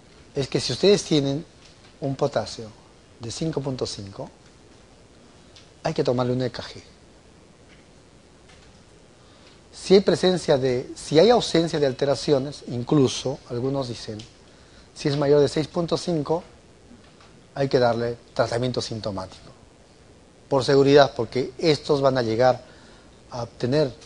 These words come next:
alteraciones electrocardiográficas. Pero lo práctico es, si tiene alteraciones electrocardiográficas, trate sintomáticamente. Si no las tiene, no haga un tratamiento no sintomático.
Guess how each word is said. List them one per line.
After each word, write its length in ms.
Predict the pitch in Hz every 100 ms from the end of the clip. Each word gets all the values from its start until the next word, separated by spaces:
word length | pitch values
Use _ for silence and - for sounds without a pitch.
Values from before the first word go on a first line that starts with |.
| -
alteraciones 540 | - 104 113 - 120 110
electrocardiográficas. 920 | 110 104 110 107 104 104 - - - -
Pero 120 | 156
lo 140 | 175
práctico 440 | 226 190 - 131 98
es, 80 |
si 120 | - 139
tiene 380 | - 285 320
alteraciones 640 | 262 180 160 147 202 202 165
electrocardiográficas, 1080 | 175 170 185 147 127 151 165 - - 196 - - - - -
trate 380 | 185 202 190
sintomáticamente. 920 | 160 156 139 135 135 127 113 110 95 - - - - - -
Si 260 | - - 135
no 200 | 120 175
las 240 | 165 -
tiene, 480 | - 170 139 120 143 - - - - - _ - _ _ - - - - - -
no 280 | 110 147 123 - - _ - - _ _
haga 200 | 131 135
un 120 | 135
tratamiento 500 | 131 117 113 127 127
no 180 | 120 143
sintomático. 760 | - 135 120 104 98 - -